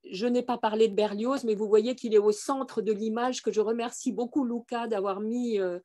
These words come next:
euh, comme ça, puisque c'est, euh, un compositeur sur lequel j'ai beaucoup travaillé. Et évidemment, il y avait aussi tout un, toute une cellule, si on peut dire, toute une salle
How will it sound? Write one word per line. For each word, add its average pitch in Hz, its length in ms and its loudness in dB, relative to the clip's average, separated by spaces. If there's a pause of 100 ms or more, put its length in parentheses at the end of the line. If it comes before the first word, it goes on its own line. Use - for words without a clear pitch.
(380)
euh, 196 300 2
comme 214 200 -2
ça, 294 300 -2
puisque 226 320 -4
c'est, 214 320 2
euh, 180 360 -2
un 190 120 -4
compositeur 214 760 -4
sur 202 120 -6
lequel 190 340 -2
j'ai 190 140 -2
beaucoup 196 260 -4
travaillé. 214 640 -4 (360)
Et 226 140 0
évidemment, 220 340 2
il 262 80 2
y 233 60 4
avait 208 160 4
aussi 233 400 0
tout 269 300 0
un, 220 420 0
toute 240 240 -6
une 240 120 -4
cellule, 233 580 -4
si - 140 -10
on 208 80 -4
peut 202 160 -4
dire, 240 300 -4
toute 208 220 -10
une 208 120 -8
salle 247 520 -6